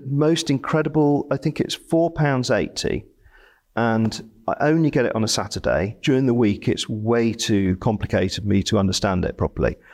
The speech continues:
But on a Saturday, there are two magazines, How to Spend It and the F T magazine. It's full of arts, creative, culture, interviews.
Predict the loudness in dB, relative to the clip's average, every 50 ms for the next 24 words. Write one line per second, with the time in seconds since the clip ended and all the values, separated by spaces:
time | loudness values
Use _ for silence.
0 | -20 -20 -20 -20 -20 _ _ _ -4 -4 -2 -2 -2 0 0 0 0 -2 -2 -2
1 | -4 -4 -2 0 0 2 2 0 0 -2 -4 -8 -12 -4 -2 0 0 0 0 0
2 | 2 2 2 2 2 0 -2 -2 0 0 2 2 2 2 2 0 0 0 -2 -2
3 | -2 -4 -4 -2 -2 -2 0 0 0 0 0 0 0 0 2 2 0 -2 -6 -2
4 | 0 0 0 0 -2 -4 -8 -8 -6 -4 -4 -2 -2 -2 0 0 -2 -2 -6 -10
5 | -14 _ -20 -20 -20 -20 -20 _ _ _ _ _ -2 0 0 0 0 -4 -10 -10
6 | -8 -2 2 4 4 4 4 2 2 2 2 2 4 2 0 -2 -8 -18 -18 -10
7 | -4 -2 0 2 2 2 0 0 -2 -4 -8 -8 -4 -2 0 2 4 4 4 2
8 | 2 0 0 0 2 2 2 0 -4 -6 -4 -2 0 0 0 -2 -4 -6 -2 0
9 | 2 2 2 2 0 0 -2 -6 -14 -20 -20 _ _ _ 0 2 2 2 0 0
10 | -2 0 2 2 4 4 4 4 4 4 4 2 2 -2 -4 -6